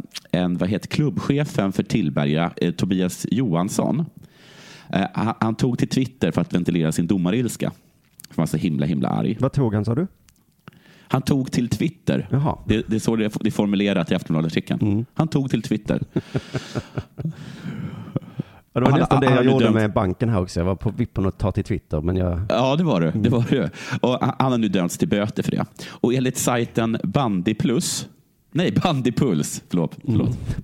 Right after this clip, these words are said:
Speaker 1: Bandy Puls. <laughs> Det är en annan. Beskriver, eh, Jonsson en linjedomare som en pajas och en, vilka gillar, stinsjävel.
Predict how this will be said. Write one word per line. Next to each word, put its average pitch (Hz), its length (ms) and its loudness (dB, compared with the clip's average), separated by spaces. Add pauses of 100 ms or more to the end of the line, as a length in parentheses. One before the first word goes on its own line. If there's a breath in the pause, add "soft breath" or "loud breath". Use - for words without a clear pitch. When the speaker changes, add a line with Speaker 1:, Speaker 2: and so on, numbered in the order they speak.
Speaker 1:
Bandy 85 280 2
Puls. - 400 -2 (640 loud breath)
<laughs> - 600 -8
Det 87 140 0
är 92 200 2
en 85 80 0
annan. 78 220 2 (220 loud breath)
Beskriver, 110 720 2
eh, 98 180 2 (260)
Jonsson 101 520 0
en 101 120 0
linjedomare 101 840 0
som - 260 -2
en 92 220 0
pajas 180 760 -2 (680 soft breath)
och 113 220 0
en, 107 220 0 (140)
vilka 110 220 0
gillar, 92 460 2
stinsjävel. 135 1120 -2